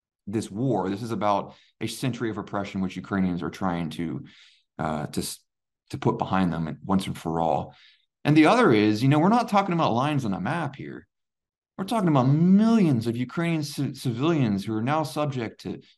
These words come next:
deportation, mass rape, mass murder, torture, having their homes, you know, destroyed or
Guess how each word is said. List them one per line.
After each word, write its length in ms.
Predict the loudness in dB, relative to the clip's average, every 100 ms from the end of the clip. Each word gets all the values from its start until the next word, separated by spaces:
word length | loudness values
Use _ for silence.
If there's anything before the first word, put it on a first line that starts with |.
| _
deportation, 1120 | -4 -4 0 -2 2 0 0 -2 -6 -6 -10 -16 -8
mass 360 | -4 -2 -4
rape, 320 | -2 -2 -2 -2
mass 320 | -2 -4 -4
murder, 540 | -4 -2 0 -2 -4 -8 _ _ _ _ _
torture, 440 | 0 0 0 -6 -4
having 300 | -4 -2 -2
their 180 | -4 -6
homes, 580 | -10 -8 -4 -4 -6 -12 _ _ _
you 120 | -8 -8
know, 260 | -8 -12 _ _ _ _ _ -6
destroyed 760 | -6 0 4 4 6 4 2
or 180 | 0